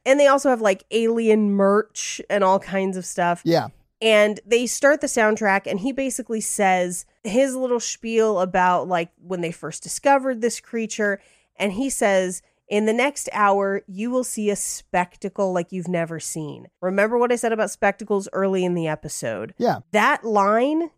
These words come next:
Speaker 1: is exactly one hour from the end of the film.
Speaker 2: Okay.
Speaker 1: To the minute. Like, they, they must have been real careful with their cuts, but
Speaker 2: Yeah, with
Speaker 1: yes.
Speaker 2: that, they must have been very careful with the editing of it. Yeah.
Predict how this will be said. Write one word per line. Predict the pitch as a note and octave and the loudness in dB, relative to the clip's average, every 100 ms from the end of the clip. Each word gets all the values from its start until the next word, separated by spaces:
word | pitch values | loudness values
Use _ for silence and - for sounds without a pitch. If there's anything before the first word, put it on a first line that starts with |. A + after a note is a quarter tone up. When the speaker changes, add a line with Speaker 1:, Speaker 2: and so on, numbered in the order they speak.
| _ | _
Speaker 1:
is | G#3 G#3+ | 0 2
exactly | G#3 F#3+ F3 G3 G#3+ B3 A3 | 0 -2 0 0 0 -2 -2
one | G3 F#3+ F#3+ - | 0 2 2 2
hour | F3+ F#3 G3+ | 0 2 0
from | G#3+ G3+ F#3 | -2 -4 -4
the | F3 - | -6 -6
end | F3+ F3+ | -6 -6
of | E3+ | -8
the | F3 | -10
film. | - D3 - E2 - _ E3 | -8 -8 -8 -14 -20 _ 0
Speaker 2:
Okay. | E3+ - F3 F#3+ - | 2 4 2 2 -2
Speaker 1:
To | C4 C4 | 0 2
the | G#3+ | 2
minute. | G3+ F3+ D3+ - _ - | 2 0 0 -8 _ -2
Like, | F#3+ F#3 F#3 | 0 0 -4
they, | F#3+ G#3+ G3+ | 2 2 4
they | A3 | 2
must | B3 B3+ B3+ | 4 2 2
have | A3+ | 0
been | G#3 G3+ | 2 2
real | G3+ A#3 | 6 6
careful | A3+ A3 G3+ G#3+ | 6 2 2 2
with | G#3 | 2
their | G3+ | 2
cuts, | F#3+ F#3+ - - G#3 | 0 0 0 -4 -18
but | E3+ G3 E3 - _ | 0 2 2 -4 _
Speaker 2:
Yeah, | E3+ E3 | 2 4
with | D3+ E3+ | 4 4
Speaker 1:
yes. | G3 | 2
Speaker 2:
that, | E3+ D#3+ | 0 -2
they | F3+ | 2
must | G3 F#3 | 2 2
have | |
been | E3+ | 2
very | E3+ E3+ | 4 2
careful | F#3 E3 D#3+ | 2 2 0
with | D3+ | 0
the | C3+ C#3+ | 0 2
editing | F3 A#2+ A2+ | 0 -4 -6
of | A2 | -8
it. | G#2+ A#2 | -8 -4
Yeah. | D#3 C#3+ | -2 -2